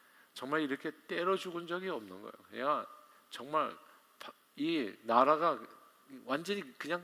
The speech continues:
쫄딱 망한 거예요. 그냥 잿더미가 돼버린 겁니다.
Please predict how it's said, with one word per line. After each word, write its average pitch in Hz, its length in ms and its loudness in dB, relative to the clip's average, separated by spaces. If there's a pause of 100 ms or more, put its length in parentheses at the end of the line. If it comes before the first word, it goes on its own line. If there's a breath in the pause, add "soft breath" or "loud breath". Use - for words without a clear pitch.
(120)
쫄딱 208 580 6
망한 104 440 2
거예요. 98 320 -8
그냥 101 260 -10
잿더미가 135 600 0
돼버린 98 420 -6
겁니다. 104 340 -12